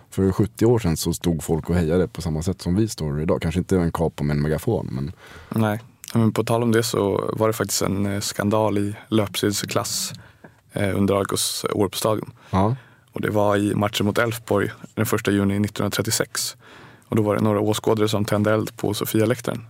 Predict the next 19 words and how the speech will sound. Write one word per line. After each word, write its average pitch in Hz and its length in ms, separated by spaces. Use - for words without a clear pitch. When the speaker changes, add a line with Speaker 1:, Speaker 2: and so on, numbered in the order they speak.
Speaker 1:
<laughs> 139 80
Speaker 2:
Det, 101 460
då 107 240
fick 113 260
man, 110 200
vilket 107 200
också 110 260
påminner 107 360
lite 104 220
om, 104 200
eh, 101 240
dagens 107 180
situation, 107 460
så 110 260
fick 117 100
man 117 80
stoppa 117 300
matchen 110 480
och, - 340